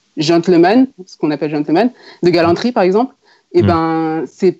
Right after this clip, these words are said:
Speaker 1: un peu mal perçu ici. C'est-à-dire que, par exemple, tenir la chaise, tenir la porte d'une personne, ça, d'une femme, c'est, ça peut être, euh, vu comme, euh,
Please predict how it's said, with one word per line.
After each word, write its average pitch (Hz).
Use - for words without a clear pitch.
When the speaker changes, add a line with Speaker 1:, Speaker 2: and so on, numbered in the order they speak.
Speaker 1:
un 175
peu 196
mal 185
perçu 180
ici. 175
C'est-à-dire 175
que, 175
par 165
exemple, 175
tenir 185
la 175
chaise, 170
tenir 175
la 165
porte 170
d'une 160
personne, 180
ça, 175
d'une 180
femme, 202
c'est, 160
ça 170
peut 165
être, 165
euh, 160
vu 165
comme, 175
euh, 160